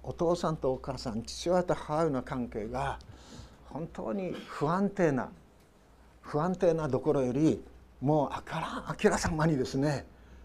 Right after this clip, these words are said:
もう他に二番目のお母さんがいるなんていうような家庭の中に育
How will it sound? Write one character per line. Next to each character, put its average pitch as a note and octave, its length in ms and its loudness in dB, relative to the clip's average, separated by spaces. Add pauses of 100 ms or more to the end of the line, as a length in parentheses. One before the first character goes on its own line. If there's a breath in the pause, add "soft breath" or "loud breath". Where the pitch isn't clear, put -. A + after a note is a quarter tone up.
(160 loud breath)
も D#3+ 300 4
う - 100 -10
他 G#3 320 -2
に C#3 220 0 (200 loud breath)
二 C3 140 2
番 D#3+ 240 0
目 D#3+ 80 -2
の C#3+ 140 -2
お - 20 -4
母 D#3 220 -6
さ D3+ 160 -8
ん C3+ 120 -6 (120)
が C3 100 -2
い C3 80 4
る D3 120 4
な C#3+ 120 2
ん C3 60 0
て C#3 100 -2
い - 0 -
う - 40 4
よ C3+ 40 2
う B2+ 40 2
な A2 160 -2 (260)
家 C3+ 400 2
庭 A#2 60 -8
の D3 380 -2
中 C#3 360 0
に C3+ 80 0
育 C#3+ 200 -2